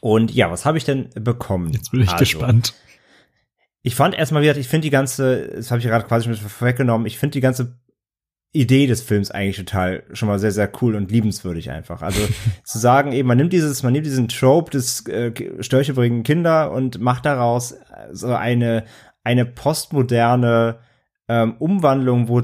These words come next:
Speaker 1: wo die, wo auch Störche quasi als, äh, ja, als von den Menschen auch so als gegeben hin, an, angenommen werden, ja. Also es ist völlig natürlich für jeden, dass sie ihr, ihren, ihr nächstes Handy oder ihr nächstes Videospiel von, äh, einem Storch gebracht kriegen, so. Das ist <laughs> irgendwie,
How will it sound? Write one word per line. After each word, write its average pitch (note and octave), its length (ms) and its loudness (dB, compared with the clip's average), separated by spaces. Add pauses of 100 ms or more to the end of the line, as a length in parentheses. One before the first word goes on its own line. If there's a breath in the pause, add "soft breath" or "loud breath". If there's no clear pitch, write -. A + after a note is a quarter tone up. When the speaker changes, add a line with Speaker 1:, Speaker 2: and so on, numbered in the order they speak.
Speaker 1:
wo B2+ 120 0
die, B2 240 2
wo B2 140 0
auch B2 160 -2
Störche D#3+ 440 0
quasi C3 360 -2
als, B2 440 -8
äh, - 100 -20 (580)
ja, A#2+ 200 2
als B2+ 240 -4
von B2+ 160 0
den B2 100 4
Menschen D3 300 0
auch B2+ 100 -4
so C3 120 -2
als B2+ 200 -2
gegeben C#3+ 460 2
hin, G#2+ 440 0
an, B2 200 -4
angenommen A2+ 460 0
werden, G2 200 -4
ja. C3+ 140 -2
Also C#3+ 120 -2
es C3+ 60 -4
ist - 160 -10
völlig F#3 240 2
natürlich F3 500 2
für F3+ 100 4
jeden, F#3 440 4 (300 loud breath)
dass C#3 180 0
sie D3 160 -4
ihr, C3+ 300 0 (200 loud breath)
ihren, C3+ 280 0
ihr C#3+ 120 -4
nächstes C#3+ 360 0
Handy E3+ 400 0
oder C#3 180 -2
ihr C3+ 160 0
nächstes C#3 760 -4
Videospiel D#3+ 800 -2
von, C3+ 440 -2
äh, - 40 -14
einem B2 260 -4
Storch B2 340 4
gebracht F#2+ 360 -6
kriegen, F2 280 -12
so. F2 120 -14
Das G2+ 120 -8
ist C3+ 140 -4
<laughs> C#3 140 0
irgendwie, G3 360 2